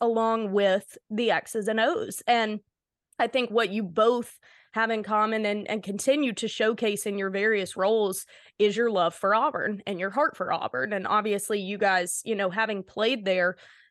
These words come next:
but Jay and I talk about this all the time. And Stan, I would love to get your input since you covered this team. Eh, their team is, like, uh, different, you know? I mean, obviously what they accomplished in, in that undefeated season and whatnot, but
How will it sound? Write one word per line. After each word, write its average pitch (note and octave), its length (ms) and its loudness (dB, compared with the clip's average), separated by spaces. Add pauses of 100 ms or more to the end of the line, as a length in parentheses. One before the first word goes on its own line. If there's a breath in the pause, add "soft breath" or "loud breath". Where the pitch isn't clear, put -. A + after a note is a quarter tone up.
but G#3+ 320 2 (320)
Jay C4 500 4
and G#3+ 380 0
I G#3 220 2
talk G#3+ 280 0
about G#3+ 220 0
this G3+ 180 -4
all G3 120 2
the F#3 100 -2
time. G#3 260 2
And G3 100 -4
Stan, G#3 300 0
I G3 60 2
would F#3+ 120 2
love G3 200 2
to - 80 -4
get A3 160 -2
your G3+ 160 -2
input G3+ 500 0
since - 500 -4
you G#3 160 -8
covered A3 460 -2
this F#3+ 240 -2
team. G#3+ 460 -4 (580 loud breath)
Eh, - 80 -6 (220)
their C4+ 340 4
team D#4+ 540 2 (160)
is, A#3+ 240 0
like, G#3+ 240 2 (440)
uh, - 60 -4 (180)
different, G3 480 0 (120)
you B3 160 4
know? B3 280 6
I C#4 60 4
mean, C4 160 4
obviously B3+ 560 2
what G#3+ 280 2
they A3 140 2
accomplished G3+ 760 0
in, G3 160 0
in G3+ 160 -2
that G3+ 180 0
undefeated G3+ 560 0
season G3 400 -4
and F#3+ 100 -4
whatnot, G3+ 440 0
but G3+ 160 -2